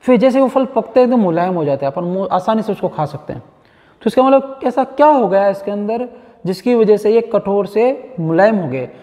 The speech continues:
इसका कारण है मध्य पटलिका। कि मध्य पटलिका जो होती है पहले अपरिपक्व अवस्था में होती है, जैसे ही फल पकने लगता है तो मध्य पटलिका जो होती है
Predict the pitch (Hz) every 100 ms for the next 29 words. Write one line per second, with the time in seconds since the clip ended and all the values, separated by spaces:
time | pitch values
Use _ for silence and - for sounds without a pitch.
0 | - 190 - 190 175 147 147 196 175 127
1 | 131 - 120 113 - - _ _ _ _
2 | 233 226 208 208 254 247 233 233 233 226
3 | 220 214 220 233 233 220 226 226 - 240
4 | 233 226 226 226 226 226 226 226 214 220
5 | 254 - 233 - 208 220 208 208 214 214
6 | 190 202 233 240 208 202 202 196 190 202
7 | 196